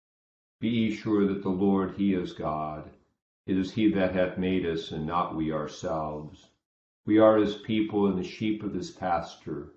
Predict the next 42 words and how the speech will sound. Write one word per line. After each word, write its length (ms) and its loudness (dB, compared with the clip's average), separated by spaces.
O 180 4
go 220 6
your 200 8
way 240 6
into 240 0
his 180 0
gates 400 0
with 200 -4
thanksgiving, 760 -2
and 100 -6
into 280 -4
his 160 -6
courts 460 -6
with 220 -8
praise. 680 -6
Be 180 2
thankful 480 2
unto 240 2
him, 260 2
and 140 -2
speak 340 -2
good 160 2
of 140 0
his 240 -6
name. 580 -4
For 80 0
the 100 4
Lord 320 6
is 160 2
gracious, 760 -2
his 280 -4
mercy 520 2
is 160 -4
everlasting, 1000 -4
and 200 0
his 200 -2
truth 340 2
endureth 560 0
from 160 -6
generation 800 -6
to 100 -10
generation. 960 -6